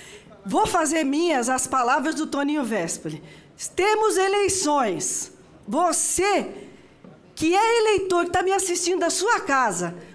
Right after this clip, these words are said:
por favor, eleve o nível do seu voto. Veja quem realmente está preparado pra sentar na cabe-, na cadeira de prefeito. Assim como nós fizemos com o governo do nosso estado,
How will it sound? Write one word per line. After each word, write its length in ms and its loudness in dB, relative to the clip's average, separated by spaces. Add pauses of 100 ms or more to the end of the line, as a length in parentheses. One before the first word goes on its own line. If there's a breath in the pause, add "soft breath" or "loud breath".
(120)
por 160 2
favor, 640 -4 (260 loud breath)
eleve 1000 2
o 120 0
nível 380 0
do 80 -6
seu 240 -2
voto. 480 -8 (420 loud breath)
Veja 360 4
quem 200 0
realmente 420 2
está 180 -2
preparado 500 -2
pra 100 -4
sentar 360 -2
na 80 -2
cabe-, 420 -4 (180 loud breath)
na 140 0
cadeira 400 0
de 80 -6
prefeito. 680 -4 (180 loud breath)
Assim 380 2
como 200 0
nós 220 0
fizemos 360 -2
com 100 -4
o 40 -2
governo 420 0
do 40 -4
nosso 260 -2
estado, 440 -2